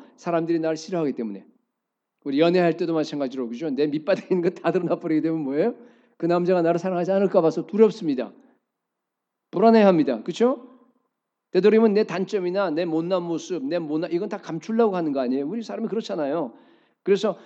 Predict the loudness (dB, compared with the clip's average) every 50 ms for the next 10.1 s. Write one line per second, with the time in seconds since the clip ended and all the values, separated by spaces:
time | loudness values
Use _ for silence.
0 | -20 _ _ _ -6 -4 -4 -4 -4 -6 -12 _ -18 -18 -18 -12 -6 -2 2 2
1 | 4 4 4 4 4 2 0 0 -2 -4 -8 -12 -20 _ _ -4 -2 0 0 2
2 | 2 2 0 0 -2 -2 0 2 2 2 2 0 -2 -4 -2 0 2 2 4 4
3 | 4 4 2 2 2 0 0 0 -2 -6 -6 -4 -2 -2 -2 -2 -4 -8 -16 _
4 | _ _ _ _ _ _ _ _ _ _ _ _ _ _ _ _ _ _ _ _
5 | _ _ _ _ _ _ _ _ _ _ _ _ _ _ _ -20 -20 -20 -20 _
6 | _ _ _ -2 0 2 2 2 0 -2 -4 -8 -10 -14 _ _ _ _ _ _
7 | _ _ _ _ _ _ _ _ _ _ _ _ _ _ _ _ _ _ _ _
8 | _ _ _ _ _ _ _ -10 -6 -4 -4 -2 -2 -4 -4 -4 -6 -6 -6 -6
9 | -8 -10 -10 -8 -6 -4 -4 -2 -4 -4 -4 -4 -2 -2 -2 -2 -4 -6 -8 -14
10 | -16